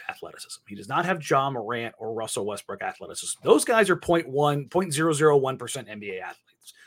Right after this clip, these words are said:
They're freaks. They're freaks of freaks. He is not that kind of player. He is more akin to,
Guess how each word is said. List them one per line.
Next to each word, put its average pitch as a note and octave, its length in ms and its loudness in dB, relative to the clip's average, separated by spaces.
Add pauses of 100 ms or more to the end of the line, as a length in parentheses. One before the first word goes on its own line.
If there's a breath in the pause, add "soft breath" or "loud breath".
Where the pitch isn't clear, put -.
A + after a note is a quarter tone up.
(120)
They're D#3 280 6
freaks. - 520 -6
They're G#3+ 160 4
freaks G#3+ 340 2
of F3+ 140 -4
freaks. C#3+ 360 0 (260 loud breath)
He F#3+ 200 0
is A#2 160 2
not C#3 380 -2
that B2 200 -4
kind G2+ 280 -10
of - 100 -20
player. D#3 280 -2 (760 soft breath)
He A#3+ 300 -6
is G#3 160 -2
more F3+ 280 2
akin D3+ 480 -4
to, B2+ 640 -8